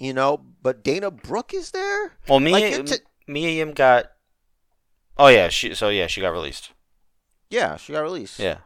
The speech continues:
Speaker 1: But, like, you got Mia Yim, who's, like, you're talking about you, like, want unique-looking people. Like,
Speaker 2: Mm-hmm.
Speaker 1: I don't know how that doesn't help you.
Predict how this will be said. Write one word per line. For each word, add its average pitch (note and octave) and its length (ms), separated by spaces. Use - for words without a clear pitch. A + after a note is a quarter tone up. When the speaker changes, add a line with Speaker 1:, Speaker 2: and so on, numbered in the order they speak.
Speaker 1:
But, D3+ 240
like, E3 320
you G#3+ 120
got A3 240
Mia G3 200
Yim, D3 380
who's, C#3+ 260
like, B2 420
you're D3+ 160
talking G#3 320
about D#3 240
you, D3 140
like, D3 200
want B2 220
unique-looking B2+ 640
people. D#2+ 640
Like, A2+ 180
Speaker 2:
Mm-hmm. G#2+ 100
Speaker 1:
I B2 100
don't C#3+ 160
know C#3 420
how A#2 240
that A#2 220
doesn't A2+ 280
help G#2+ 280
you. D2 280